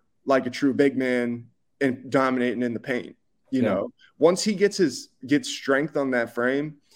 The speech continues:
Speaker 1: and once he gets his legs underneath him, that guy is gonna be an absolute fucking monster, dude.
Speaker 2: He already is. I mean, he, I think playing overseas like he did this last year was the best thing for him because, I mean, granted, he could have, he could have done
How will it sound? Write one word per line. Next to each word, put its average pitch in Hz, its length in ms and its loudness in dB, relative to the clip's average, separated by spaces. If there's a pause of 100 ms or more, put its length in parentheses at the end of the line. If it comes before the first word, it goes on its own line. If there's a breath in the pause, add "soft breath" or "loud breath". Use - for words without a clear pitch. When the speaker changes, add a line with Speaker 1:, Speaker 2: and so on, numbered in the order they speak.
(140 soft breath)
Speaker 1:
and 131 160 0
once 139 180 2
he 156 160 -4
gets 143 280 0
his 120 180 0
legs 127 320 2
underneath 156 440 0
him, 165 320 -4
that 151 200 6
guy 156 180 6
is 127 120 2
gonna 123 180 0
be 117 160 0
an 113 80 -2
absolute 117 540 0
fucking 113 340 -4
monster, 98 460 -10
dude. 71 340 -10 (800)
Speaker 2:
He 95 180 0
already 85 260 2
is. 80 480 -6
I 90 40 -12
mean, 95 160 0
he, 113 260 -2 (240 soft breath)
I 107 100 4
think 131 300 0
playing 110 720 -2
overseas 95 640 -2
like 90 140 -2
he 87 120 -8
did 85 220 -6
this 90 180 -6
last 90 300 0
year 90 140 -4
was 85 120 -6
the 82 80 -12
best 85 240 -8
thing 82 160 -12
for 82 260 -8
him 85 100 -6
because, 82 600 -8 (1080)
I - 60 -8
mean, 113 120 2
granted, 120 320 4
he 113 100 2
could 113 160 0
have, 95 200 -2
he 113 140 -4
could 113 240 -2
have 104 140 -2
done 92 540 0